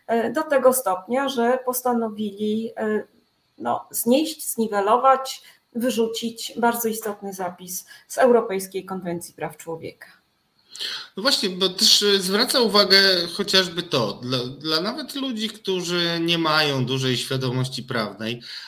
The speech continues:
Speaker 2: ale zwraca uwagę to, że, <laughs> e, zaskarża się prawo do sądu, które, e, ba-, w bardzo podobny,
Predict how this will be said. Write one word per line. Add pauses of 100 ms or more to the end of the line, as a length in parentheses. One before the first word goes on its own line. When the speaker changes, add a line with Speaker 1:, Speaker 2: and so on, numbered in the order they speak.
(100)
Speaker 2:
ale
zwraca
uwagę
to,
że, (260)
<laughs>
e,
zaskarża
się (240)
prawo
do
sądu,
które,
e,
ba-, (380)
w
bardzo
podobny,